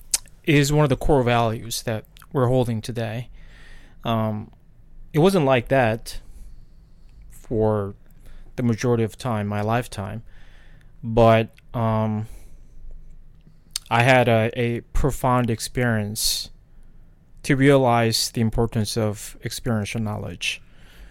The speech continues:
Uh, this year, actually, uh, quite late. Like, like we talked about it before,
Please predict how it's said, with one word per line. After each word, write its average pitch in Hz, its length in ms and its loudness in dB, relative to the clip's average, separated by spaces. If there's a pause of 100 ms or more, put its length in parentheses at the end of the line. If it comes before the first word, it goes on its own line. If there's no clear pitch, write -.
(320)
Uh, 107 200 0
this 123 280 -4
year, 139 180 2
actually, 107 500 -2 (540)
uh, 110 220 -8
quite - 280 -2
late. 131 360 -2 (840)
Like, 143 260 4 (220)
like 147 200 4
we 214 140 2
talked 147 320 4
about 131 260 2
it 110 80 -2
before, 110 600 0